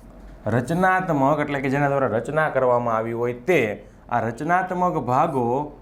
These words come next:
એ કોષરસ પટલ, કોષ કેન્દ્ર અને કોષ રસ હોય છે. એટલે કે દરેક કોષની અંદર આ ત્રણ વસ્તુ તો હોય જ છે, કોષ રસ પટલ,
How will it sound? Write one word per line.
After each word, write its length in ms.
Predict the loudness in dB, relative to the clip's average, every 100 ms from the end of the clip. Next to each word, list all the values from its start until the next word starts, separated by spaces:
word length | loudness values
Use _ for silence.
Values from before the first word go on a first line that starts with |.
| -10
એ 80 | -6 -4 -6 -8
કોષરસ 580 | -2 0 0 0 -2 -2 -6
પટલ, 460 | -4 0 0 -2 -8 -16 -20 -20 -14
કોષ 380 | -4 -2 -2 -6 -6
કેન્દ્ર 360 | -2 0 2 2 2 -2 -14 -16 -6
અને 180 | -4
કોષ 540 | -4 -4 0 0 0 -2
રસ 440 | 0 0 0 -4 -8
હોય 220 | -2 -2 -2
છે. 260 | -6 -10 -12 -14 -4
એટલે 160 | 0 2
કે 120 | 2
દરેક 400 | 2 4 2 0 -4
કોષની 440 | -2 -2 -2 -2
અંદર 280 | 0 2 0
આ 120 | 0 -4
ત્રણ 340 | -2 0 0
વસ્તુ 320 | -2 -6 -8
તો 140 | -2 0
હોય 260 | 2 0
જ 80 | -2
છે, 160 | -6 -10
કોષ 460 | -8 -4 -4 -4 -4
રસ 280 | -2 -2 -4
પટલ, 400 | -4 0 0 0